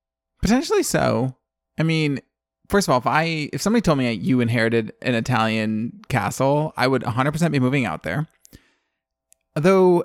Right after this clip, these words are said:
if I, the first night, if I heard, like, moans and stuff in the castle, I'm not a hundred percent sure that I would be super chill about staying there. So I might leave. And if that, and in that case, I probably wouldn't be, but I could also see myself being like,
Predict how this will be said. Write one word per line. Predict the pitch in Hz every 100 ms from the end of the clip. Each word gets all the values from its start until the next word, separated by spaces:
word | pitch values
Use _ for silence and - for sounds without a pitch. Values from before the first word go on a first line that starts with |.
| -
if | 156 180
I, | 214 240 208
the | 143
first | - 240 -
night, | 113 143 135
if | 127
I | 127
heard, | 156 147
like, | 135 120
moans | 104 113 135
and |
stuff | 139 156
in | 165
the |
castle, | 151 160 151 170
I'm | 208
not | 403 359
a |
hundred | - - 147
percent | - 131 123 104
sure | - 107
that | 104
I | 104
would | 104
be | 107 _
super | - - 127 151
chill | 143 156 151
about | 147 147
staying | - 151 156 160
there. | 160 165 165 165 _ _ _ _ _
So | -
I | 131
might | 123 139 113
leave. | 113 101 104
And | 117
if | 117
that, | 135 127 -
and | 135
in | 127
that | 139 135
case, | 123
I | 117
probably | 117 104
wouldn't | 110 123
be, | 151 143
but | 135 - 107 85 - _ _ _ _ _ _
I | 135
could | 135
also | 127 151
see | 175
myself | 135 120 113
being | 120 113
like, | 110